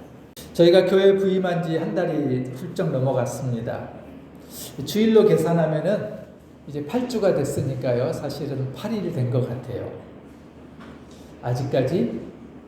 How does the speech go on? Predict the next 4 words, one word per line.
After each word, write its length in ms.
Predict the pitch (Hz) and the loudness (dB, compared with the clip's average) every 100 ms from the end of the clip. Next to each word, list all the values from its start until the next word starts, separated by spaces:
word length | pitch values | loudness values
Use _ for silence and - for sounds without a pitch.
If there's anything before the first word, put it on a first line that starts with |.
| - - - | -20 -20 -18
스물 420 | - 220 202 180 | -10 -6 -2 -2
하루 440 | - 175 165 120 - - - - | -2 0 0 -2 -6 -12 -14 -6
적응해 540 | 156 127 143 131 147 | -2 0 0 0 0
나간다면은 960 | 135 127 120 120 117 113 120 214 - | -2 0 0 0 -2 -2 0 -2 -2